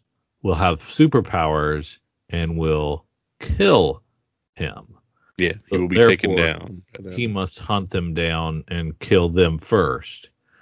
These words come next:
Speaker 2: Mm-hmm.
Speaker 1: Um, when we see them, they do not have any powers.
Speaker 2: Correct.
Speaker 1: Uh, that we know of. Um,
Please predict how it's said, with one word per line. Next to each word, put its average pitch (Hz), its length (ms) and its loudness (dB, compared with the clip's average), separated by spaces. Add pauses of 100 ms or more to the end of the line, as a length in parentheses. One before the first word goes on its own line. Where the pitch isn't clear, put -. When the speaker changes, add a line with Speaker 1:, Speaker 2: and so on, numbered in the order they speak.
(140)
Speaker 2:
Mm-hmm. 87 400 -8
Speaker 1:
Um, 80 360 0
when 90 180 0
we 180 160 4
see 101 240 2
them, 87 280 2
they 98 140 4
do 90 180 2
not 82 220 0
have 92 200 0
any 71 140 -8
powers. 65 640 -10 (400)
Speaker 2:
Correct. - 420 -8 (340)
Speaker 1:
Uh, 92 160 2
that 92 120 2
we 98 120 -2
know 92 260 -2
of. 71 360 -8 (560)
Um, 80 540 -2